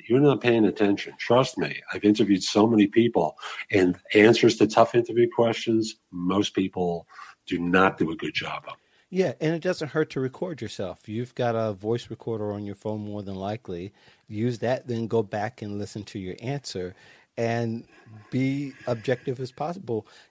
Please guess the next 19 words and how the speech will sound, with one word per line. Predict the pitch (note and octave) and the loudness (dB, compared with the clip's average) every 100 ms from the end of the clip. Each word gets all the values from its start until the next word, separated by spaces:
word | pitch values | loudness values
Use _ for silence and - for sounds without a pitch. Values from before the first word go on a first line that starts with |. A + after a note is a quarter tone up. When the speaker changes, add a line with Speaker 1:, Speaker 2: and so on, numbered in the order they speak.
| _ | _
Speaker 2:
Even | D#3+ G#3+ G3 | -4 -2 -2
have | F3+ E3+ | 0 -2
somebody | - D#3+ D3+ D3+ | -4 0 2 2
who | C#3+ - D#3 | -4 -4 -4
you | C#3 C#3+ | -4 -6
know | C#3 D#3 F#3 | -2 -2 0
that | A#2+ A2+ A2 | -4 -6 -10
does | G2+ C#3+ F#3 | -2 -2 -2
some | - C3 | -6 -8
hiring, | A2 G#2+ G2 F2 F2 - | -6 -6 -6 -8 -12 -8
even | C#3 F3+ | -6 -6
if | E3+ | -6
they | D#3 D3 | -4 -2
have | D3 C#3 B2+ A2+ | -2 -4 -4 -4
some | - C#3+ D#3+ | -6 -4 -4
experience, | B2+ - - G#2+ G#2 | -8 -10 -8 -6 -6
maybe | G#2+ G#2+ G#2 | -8 -8 -8
not | G#2 G2 | -8 -8
ex-, | F#2+ - - | -10 -14 -14